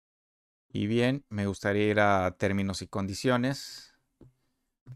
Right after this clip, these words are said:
Vamos a buscar aquí refunds,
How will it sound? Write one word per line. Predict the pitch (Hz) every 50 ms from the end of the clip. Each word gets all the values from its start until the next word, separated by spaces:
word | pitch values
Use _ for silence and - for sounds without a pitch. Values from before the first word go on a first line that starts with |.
| - -
Vamos | 101 101 98 95 - 104
a | 98
buscar | 101 101 98 - - - 101 95
aquí | 95 92 90 - - 98 95 92 92 90 85 85 - - - - - - _ _ _ _ _ _ _ _ _ _ _ _ _ _ _ _ _ _ _ _ _ -
refunds, | 101 101 - - - 131 131 127 131 135 - - - - - - - _